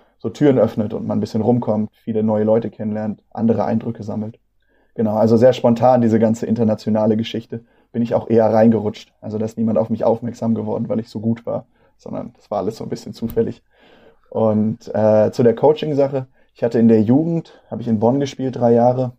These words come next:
ich habe zwanzig dreizehn angefangen und hatte da immer sehr mit Verletzungen zu kämpfen und war deswegen immer viel raus, aber habe mich immer sehr wohl gefühlt in diesem ganzen Vereinsleben, in meinem Team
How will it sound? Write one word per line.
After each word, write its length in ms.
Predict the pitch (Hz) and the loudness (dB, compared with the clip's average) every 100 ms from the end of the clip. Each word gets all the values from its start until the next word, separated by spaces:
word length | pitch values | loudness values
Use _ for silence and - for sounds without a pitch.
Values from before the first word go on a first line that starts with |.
| _ | _
ich 60 | - | -20
habe 120 | 123 | -20
zwanzig 280 | - 113 123 | -12 -12 -6
dreizehn 340 | 120 120 - | -2 -2 -2
angefangen 500 | - 131 127 127 127 - _ _ | -2 -4 -4 -8 -10 -14 _ _
und 140 | - 113 | -4 -2
hatte 160 | 117 110 | 2 2
da 120 | 101 | 4
immer 160 | 120 | 4
sehr 260 | 107 110 117 | 4 4 4
mit 160 | 117 - | 4 2
Verletzungen 520 | 107 135 - 151 135 | 0 0 -2 -8 -8
zu 80 | 139 | -8
kämpfen 500 | 139 135 - 131 _ _ _ _ _ | -8 -8 -10 -18 _ _ _ _ _
und 520 | 107 107 107 107 110 - | -2 2 2 0 -4 -4
war 100 | 107 | 0
deswegen 380 | 113 - 110 101 | 0 0 -8 -4
immer 180 | 110 113 | -4 -4
viel 200 | 117 107 | -4 0
raus, 400 | 107 123 131 107 | 4 4 2 -2
aber 260 | 107 107 | -4 -4
habe 120 | 113 | -4
mich 100 | - | -4
immer 180 | 113 107 | -2 2
sehr 160 | 110 104 | 2 4
wohl 160 | 123 | 4
gefühlt 400 | 127 117 117 104 | 4 2 -4 -6
in 80 | 110 | -4
diesem 180 | 107 107 | -4 -4
ganzen 420 | 110 110 107 104 - _ | -6 -8 -10 -12 -14 _
Vereinsleben, 640 | - - 120 - 107 104 107 | -8 -2 -2 0 0 0 0
in 80 | |
meinem 220 | 107 104 101 | -2 -4 -6
Team 380 | 127 123 120 | -6 -6 -6